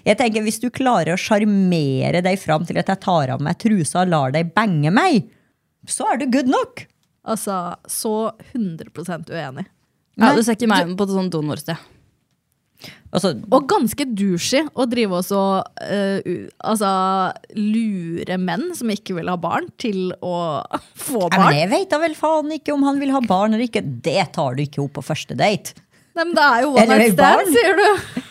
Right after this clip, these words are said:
Speaker 1: Ja, eller i barn.
Speaker 2: Ja.
Speaker 3: Altså, det er masse one night stands som har ført til barn fordi, eh, kondom har blitt ødelagt, man har ikke brukt
Speaker 1: Ja.
Speaker 3: kondom, eh, p-piller har ikke funket, det har skjedd masse
Speaker 2: Ja,
Speaker 3: ganger,
Speaker 2: men
Speaker 3: det.
Speaker 2: hvis man bevisst går på byen og bare sånn, "Å,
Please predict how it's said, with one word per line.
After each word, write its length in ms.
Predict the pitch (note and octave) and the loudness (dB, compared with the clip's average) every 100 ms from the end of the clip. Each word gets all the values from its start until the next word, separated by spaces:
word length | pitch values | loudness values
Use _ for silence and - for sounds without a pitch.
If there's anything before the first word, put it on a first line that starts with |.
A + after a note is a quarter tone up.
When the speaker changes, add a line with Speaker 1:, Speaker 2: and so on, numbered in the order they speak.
| - G3+ | 0 2
Speaker 1:
Ja, 120 | B3+ | 4
eller 300 | A3+ G#3+ A#3+ | 2 2 0
i 40 | C#4+ F3+ | 2 2
barn. 320 | F3 G4 F#3+ - - - | 2 2 0 -2 -6 2
Speaker 2:
Ja. 80 | |
Speaker 3:
Altså, 400 | E4 C4 B3+ - | 6 6 6 2
det 160 | G3+ G#3+ | -2 2
er 60 | A3 | 2
masse 240 | G#3+ A4 | 0 -2
one 160 | G4+ G3+ | 0 0
night 160 | F3 | -2
stands 160 | F#3 F3+ | -4 -4
som 80 | F#3+ | -4
har 80 | F3+ | -4
ført 160 | F3 F3+ | -6 -4
til 60 | |
barn 200 | F3 E3+ E3+ | -2 -2 -2
fordi, 240 | F3+ E3+ E3 E3 - _ _ | -4 -2 -2 -4 -8 _ _
eh, 140 | F#3 E3 | -8 -6
kondom 400 | - E3 E3 D#3+ | -6 -4 -4 -2
har 140 | D#3+ | -4
blitt 160 | D#3+ A3+ | -4 -2
ødelagt, 340 | A3+ A3 A3 | 0 0 -2
man 80 | - | -4
har 60 | E3 | -4
ikke 100 | F3 | 0
brukt 140 | E4 | 0
Speaker 1:
Ja. 20 | |
Speaker 3:
kondom, 380 | A3 A3 B3 A#3+ - - | 0 0 0 0 -6 -4
eh, 160 | F#3 | -2
p-piller 340 | F3 F3 E3+ A3+ | -2 -6 -6 -6
har 60 | A#3 | -2
ikke 80 | B3 | -2
funket, 400 | A3+ A#3 A#3 F#3+ | 0 2 2 0
det 140 | G#3+ G4+ | -2 0
har 140 | C#4 | -2
skjedd 160 | G3 E3 D#3+ | -4 -6 -8
masse 240 | D#3 E3 | -8 -2
Speaker 2:
Ja, 160 | D#3 D4 | 2 2
Speaker 3:
ganger, 100 | D#4 | 4
Speaker 2:
men 80 | |
Speaker 3:
det. 60 | D4 | 0
Speaker 2:
hvis 120 | D4+ | 0
man 260 | C#4 C4+ C4 | 0 0 0
bevisst 800 | C4 A#3 A#3+ - - - _ - - _ | -4 -4 -6 -6 -8 -10 _ -20 -20 _
går 320 | G#3+ A3 A3 | -4 0 0
på 160 | A3 A3 | -2 -2
byen 320 | G#3 A#3 B3 | -2 -2 -2
og 80 | A3 | -4
bare 140 | G#3+ | -2
sånn, 240 | G#3 G#3 G#3+ - _ - | -2 -2 -6 -10 _ -4
"Å, 140 | F4 | -2